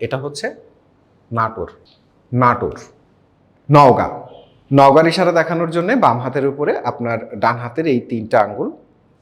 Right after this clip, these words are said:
আপনি এইভাবে সোজা করে একবার দুইবার রাখলে সেটার অর্থ হবে নওগাঁ, নওগাঁ। এবারে সিলেট। সিলেটে চারটি জেলা আছে, আমরা চারটি জেলার, আহ, সাইন এখন শিখব।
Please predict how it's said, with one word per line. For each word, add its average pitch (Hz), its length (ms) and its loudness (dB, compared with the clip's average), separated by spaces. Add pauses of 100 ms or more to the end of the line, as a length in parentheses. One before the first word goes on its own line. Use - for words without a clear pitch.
(100)
আপনি 147 320 -8 (460)
এইভাবে 113 340 -2
সোজা 110 280 -2
করে 101 240 -2
একবার 98 280 -6
দুইবার 104 320 -4
রাখলে 135 240 -6
সেটার 101 480 -8
অর্থ 98 260 -16
হবে 127 220 -6
নওগাঁ, 90 420 -10 (1160)
নওগাঁ। 101 340 -2 (320)
এবারে 170 220 6
সিলেট। 131 460 -2 (460)
সিলেটে 175 520 0
চারটি 147 460 0
জেলা 123 300 0
আছে, 143 240 -6
আমরা 131 300 -4
চারটি 107 340 -8
জেলার, 104 440 -6
আহ, 98 140 -8
সাইন 98 320 -12
এখন 92 300 -16 (100)
শিখব। - 640 -2